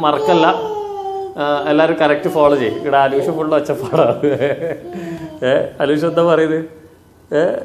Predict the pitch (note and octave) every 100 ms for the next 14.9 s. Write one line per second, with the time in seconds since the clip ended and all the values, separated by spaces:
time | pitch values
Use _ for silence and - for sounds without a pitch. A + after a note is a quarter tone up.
0 | D#3+ D#3+ E3 F3 F3 D#3+ D#3+ B2+ B2 -
1 | - - D#3 F3+ E3+ E3+ - F#3 C3+ A#3+
2 | G3 G#3 F3 D#4 - - - - - -
3 | - - _ - - - - C3+ C3+ C#3+
4 | - - - D#3 E3 G#3+ G#3 - - E3+
5 | E3+ F3 E3+ F#3 G3+ F3+ A#3 A3 G#3+ G#3
6 | G#3+ G3+ F#3+ G3 G#3 G#3 F#3+ F#3 F#3+ F#3
7 | F#3 F#3+ G3+ G3 F3+ F3+ F#3 G3 G3 G3
8 | F#3 G3 G3+ - E3+ E3 F#3+ F#3 D#3+ E3+
9 | A#3 - - - - D#3 F3+ - E3 F3
10 | F3 G3+ G#3 F#3+ F3+ F#3+ F#3+ F#3+ F#3+ F#3
11 | E3 F#3 F3+ F#3 F3+ E3 F#3 F#3+ E3+ E3
12 | E3+ F3 E3+ D#3+ D#3+ F3 D#3+ E3 D#3+ E3
13 | D#3 D3 D3 F#3 - - - - D#3+ E3
14 | F3 E3+ F3+ G#3 - - - - -